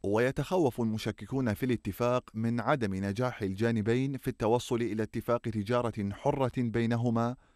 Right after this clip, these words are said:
بحلول الموعد المحدد لنهاية المرحلة الانتقالية. وفي هذه الحالة سيكون أمام بريطانيا خياران فقط،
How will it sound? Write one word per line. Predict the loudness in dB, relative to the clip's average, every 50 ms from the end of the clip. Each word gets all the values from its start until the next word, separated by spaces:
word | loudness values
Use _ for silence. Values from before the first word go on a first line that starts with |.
| _ _ -6
بحلول | -6 -4 -2 0 0 2 2 4 4
الموعد | 2 2 2 2 2 2 0 0 0 0
المحدد | 0 -2 -2 -4 -4 -4 -4 -2 0 0 0 0
لنهاية | 0 -2 -2 -2 0 0 0 0 0 0 0 0 0 -2 -2
المرحلة | -2 -2 -2 -2 -4 -6 -4 -2 -2 0 0
الانتقالية. | 0 0 0 0 -2 0 2 2 2 2 0 -6 -8 -14 _ _ _ _ _ _ _ _ _ _ 2
وفي | 2 2 2 2 2 2
هذه | 2 2 2 2 0
الحالة | 0 0 2 2 4 4 2 0
سيكون | -2 0 0 0 0 0 -2 -2 -2 0 0 0 0
أمام | 0 0 0 0 0 0
بريطانيا | 2 2 2 2 2 2 2 2 2 2 2 2 0 0
خياران | -2 -2 0 0 2 2 2 2 2 2 0 0 0
فقط، | -2 0 0 -2 -2 -2 -12 -12